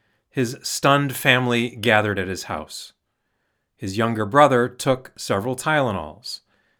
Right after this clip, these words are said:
and then passed the bottle to his wife. Both soon died. In the coming days, three more women in the Chicago area died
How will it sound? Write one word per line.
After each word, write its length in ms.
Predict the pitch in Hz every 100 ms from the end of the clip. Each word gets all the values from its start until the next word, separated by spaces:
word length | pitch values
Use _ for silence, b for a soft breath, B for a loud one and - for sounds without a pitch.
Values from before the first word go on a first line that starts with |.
| _
and 220 | 127 120
then 160 | 139 139
passed 340 | 131 117 107
the 80 | -
bottle 360 | 101 98 95 95
to 180 | -
his 160 | 92 90
wife. 480 | 90 78 76 - _ _ _ _ _ _ _ _ _
Both 480 | 127 98 76 - _
soon 540 | - - 104 90 87 87 _ _
died. 440 | 87 76 82 85 _ _ _ _ _ _ _ _ _ _ _ _ _
In 120 | 107
the 80 | 110
coming 360 | 151 165 170
days, 600 | 156 143 113 98 107 - - _ _ _ _
three 280 | _ - 135
more 240 | 156 156 147
women 340 | 143 120 98
in 100 | 101
the 60 | 101
Chicago 480 | - - 117 113
area 380 | 120 107 104 104
died 480 | 98 101 80 76 _